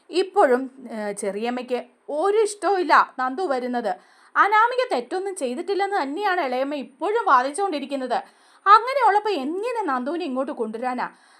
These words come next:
അച്ഛനും അമ്മയ്ക്കും ഒന്നും അത് താല്പര്യമില്ലാത്ത കാര്യമാണ്. അത് ആദർശേട്ടൻ അനിയെ പറഞ്ഞ് മനസ്സിലാക്കണം." അപ്പോഴേക്ക് ആദർശ് പറയാണ്, "അതൊക്കെ ഞാൻ പറഞ്ഞ് മനസ്സിലാക്കിക്കോളാം, താൻ അതൊന്നും ഓർത്ത് വിഷമിക്കാനൊന്നും പോവണ്ട, എല്ലാം ശരിയാകും" എന്നൊക്കെ പറയാം.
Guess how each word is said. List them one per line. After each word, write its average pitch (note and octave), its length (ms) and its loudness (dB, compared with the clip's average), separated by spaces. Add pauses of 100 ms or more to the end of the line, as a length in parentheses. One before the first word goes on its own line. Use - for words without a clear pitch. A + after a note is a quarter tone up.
(120)
അച്ഛനും A3+ 360 -6
അമ്മയ്ക്കും A#3+ 340 -2
ഒന്നും B3 160 2
അത് B3+ 180 2
താല്പര്യമില്ലാത്ത C4+ 640 4
കാര്യമാണ്. B3 480 4 (240)
അത് G#4+ 160 6
ആദർശേട്ടൻ D4+ 760 2
അനിയെ A#3+ 380 -4
പറഞ്ഞ് A#3 340 -2
മനസ്സിലാക്കണം." A#3 840 -4 (600)
അപ്പോഴേക്ക് B3+ 380 2
ആദർശ് A#3 420 0
പറയാണ്, C#4 460 0
"അതൊക്കെ G3 280 -8
ഞാൻ B3 200 -2
പറഞ്ഞ് A#3+ 260 0
മനസ്സിലാക്കിക്കോളാം, A3+ 960 -2 (180)
താൻ F#4 220 6
അതൊന്നും E4 340 0
ഓർത്ത് B3+ 180 -6
വിഷമിക്കാനൊന്നും A#3+ 760 -6
പോവണ്ട, G#3+ 360 -4 (540)
എല്ലാം G3+ 280 -4
ശരിയാകും" A#3+ 480 4 (220)
എന്നൊക്കെ F4+ 400 -2
പറയാം. F3+ 400 -4